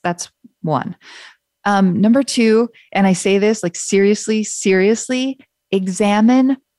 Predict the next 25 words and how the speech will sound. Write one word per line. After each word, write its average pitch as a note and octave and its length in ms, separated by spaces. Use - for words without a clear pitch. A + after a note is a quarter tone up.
why C3+ 680
you D3+ 180
don't C3 420
have - 420
time. B3 460
Um, E3 520
touched - 360
on E3+ 140
this G3+ 180
in, A3 200
in G#3+ 160
the A#3 80
previous D3+ 680
response, C#3 640
but, C#3+ 360
like, C#3+ 400
it's - 280
that E3+ 420
address D#3+ 460
and D#3 160
confess, D#3+ 460
confess D3 420
and D3+ 100
address, - 480
right? D#3 300